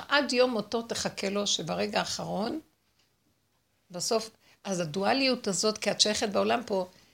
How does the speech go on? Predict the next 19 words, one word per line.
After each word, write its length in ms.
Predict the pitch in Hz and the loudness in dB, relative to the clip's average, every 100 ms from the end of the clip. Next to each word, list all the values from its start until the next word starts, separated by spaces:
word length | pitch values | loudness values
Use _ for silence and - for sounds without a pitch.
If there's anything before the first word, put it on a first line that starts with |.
| _ _ - | _ _ -4
אני, 340 | 196 202 208 | 0 0 0
זה 120 | 180 | 0
מה 100 | 196 | 4
שרב 280 | 220 220 202 | 2 2 -2
אושר 280 | 208 - 196 | -2 -2 0
אמר, 200 | 190 190 | 0 0
יום 200 | 190 202 | 0 0
אחד 280 | 202 - 170 | -2 -4 -4
הוא 100 | 165 | -2
אמר, 320 | 175 180 165 - _ _ _ _ | -2 -4 -6 -12 _ _ _ _
הוא 100 | - | -2
היה 120 | 196 | 0
שלושה 320 | 208 208 - 208 | 2 4 4 4
ימים, 220 | 202 180 | 2 0
אני 140 | 170 | -2
זוכרת 380 | 160 165 190 - | -2 -4 -8 -6
את 80 | 160 | -4
זה, 120 | 170 | -2
ישן. 400 | 165 - - | 0 2 2